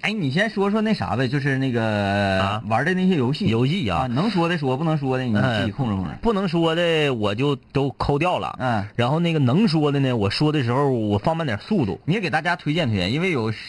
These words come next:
Speaker 1: 有室友有时候经常留言说我们单位，
Speaker 2: 啊。
Speaker 1: 我们单位
Speaker 2: 啊，啊，啊。
Speaker 1: 那个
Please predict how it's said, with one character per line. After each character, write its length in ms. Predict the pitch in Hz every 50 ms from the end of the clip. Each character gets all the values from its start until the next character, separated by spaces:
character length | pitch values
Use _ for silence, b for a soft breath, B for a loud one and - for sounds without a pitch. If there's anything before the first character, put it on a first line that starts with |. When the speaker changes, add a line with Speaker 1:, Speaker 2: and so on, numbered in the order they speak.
| -
Speaker 1:
有 120 | - 113 104
室 140 | 104 202
友 140 | 175 - -
有 120 | 120 107 98
时 60 | 113
候 80 | 139
经 140 | 143 175 160
常 100 | 160 156
留 140 | 143 139 147
言 180 | 123 113 120 117
说 80 | 156
我 60 | 147 120
们 100 | 123 151 147
单 100 | 196 220
位， 140 | 254 254
Speaker 2:
啊。 80 | 165 -
Speaker 1:
我 80 | - 139
们 100 | 147 131
单 140 | 131 135 131
位 60 | 135
Speaker 2:
啊， 100 | 139 131
啊， 60 | 123
啊。 100 | 123 123 123
Speaker 1:
那 80 | 123
个 500 | 123 135 156 156 147 143 139 131 131 131